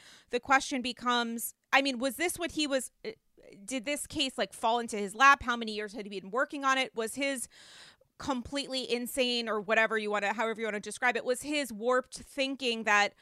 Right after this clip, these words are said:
this will all work out because I have this, you know, like,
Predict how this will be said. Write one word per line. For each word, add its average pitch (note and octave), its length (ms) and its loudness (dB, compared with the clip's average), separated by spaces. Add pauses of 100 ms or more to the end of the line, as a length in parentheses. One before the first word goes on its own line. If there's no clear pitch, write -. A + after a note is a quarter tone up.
(320)
this C4 280 -4
will C4 240 2
all A#3+ 260 6
work A#3 380 -2
out A3+ 380 6
because A3+ 360 -6
I A3 120 2
have A3 240 2
this, G#3+ 320 0
you A#3 80 -2
know, G#3+ 180 0
like, G3 200 0